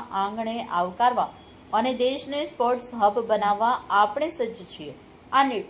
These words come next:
નિર્ણયથી ના ફક્ત ભારતના રાષ્ટ્રીય ગૌરવમાં વધારો થશે, પણ દેશના રમતગમતના મા-, માળખાકીય વિકાસને નવી દિશા મળશે એમ તેમણે માન્યું.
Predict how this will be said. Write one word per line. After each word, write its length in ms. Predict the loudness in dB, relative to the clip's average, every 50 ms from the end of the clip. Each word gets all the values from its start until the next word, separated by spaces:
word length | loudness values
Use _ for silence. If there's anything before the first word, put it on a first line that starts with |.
| -12 -20 -20 -20 -14 -8 -6
નિર્ણયથી 520 | -4 -2 2 2 2 2 2 0 -2 -2
ના 180 | 2 2 2 4
ફક્ત 320 | 4 2 0 2 4 2
ભારતના 640 | 2 2 4 4 6 6 6 4 2 0 0 2 4
રાષ્ટ્રીય 420 | 4 4 4 2 0 -4 -8 -2
ગૌરવમાં 460 | 0 2 2 2 2 0 0 0 0 0
વધારો 380 | 0 2 4 4 4 4 4
થશે, 360 | 2 -2 -4 -6 -6 -6 -6 -8 -8 -12 -20 -20 -20 -20 -12 0 4
પણ 180 | 4 4 6
દેશના 440 | 6 4 2 2 0 0 2 4 4
રમતગમતના 760 | 4 6 6 4 4 2 2 -2 -2 -2 -4 -4 -4 -4 -4
મા-, 220 | -2 -2 -2 -4 -4 -6 -12 -20 -20 -20 -20 -20 -20 -20 -20 -20 -20 -20 -20 -20 -20 -20 -20 -20 -20 -20 -16 -8
માળખાકીય 680 | -2 2 2 4 2 2 4 4 4 4 4 2 -4
વિકાસને 520 | -4 0 4 6 8 8 6 4 0 -6 -4
નવી 240 | -4 -4 -4 -4
દિશા 320 | -6 -6 -8 -6 -4 -4 -2
મળશે 360 | 0 -2 -2 -2 -4 -6 -6
એમ 140 | -6 -4 -4
તેમણે 280 | -4 -4 -4 -2 -4
માન્યું. 380 | -2 -2 -2 -4 -4 -6 -12